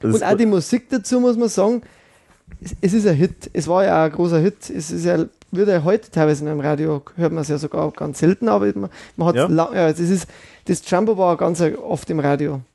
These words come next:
Speaker 1: Ja, okay. Also das wollte ich nämlich jetzt sagen. Also während ich den Text so wirklich genial finde,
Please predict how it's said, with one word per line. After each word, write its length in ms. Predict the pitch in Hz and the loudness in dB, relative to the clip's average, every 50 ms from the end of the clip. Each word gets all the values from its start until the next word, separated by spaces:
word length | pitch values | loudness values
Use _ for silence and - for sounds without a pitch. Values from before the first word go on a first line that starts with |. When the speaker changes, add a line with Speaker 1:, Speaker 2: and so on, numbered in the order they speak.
| _ - | _ -4
Speaker 1:
Ja, 240 | 113 120 143 147 143 - | -2 -2 -2 -2 -6 -12
okay. 300 | - 113 - - 120 131 - - - - - - - 131 - | -18 -14 -8 -8 -8 -8 -8 -12 -14 -14 -12 -10 -8 -6 0
Also 180 | 135 143 139 - - - | 2 4 4 2 2 0
das 200 | - 147 151 - | 2 2 2 2
wollte 180 | 170 175 170 180 | 0 -2 -2 0
ich 20 | 170 | 0
nämlich 140 | 160 147 139 | 0 0 0
jetzt 100 | 135 - | 0 0
sagen. 200 | 170 165 156 - - | -2 -2 -2 -2 -2
Also 220 | 170 131 120 110 - _ | 0 0 0 0 -2 _
während 320 | - 120 123 127 131 127 - | -4 -2 0 0 -2 -4 -6
ich 140 | - 131 - | -8 -8 -6
den 220 | - 117 110 104 | -6 -6 -8 -4
Text 340 | - - 185 - - - - | -2 -4 -4 -4 -6 -8 -4
so 140 | - 143 120 | -2 0 0
wirklich 320 | 131 170 - 123 117 - | 0 -2 -2 -4 -8 -6
genial 380 | - 110 107 104 101 104 147 190 | -4 -4 0 2 2 4 2 2
finde, 380 | - - - 107 107 139 165 180 | 0 -2 -4 -2 0 0 -2 -2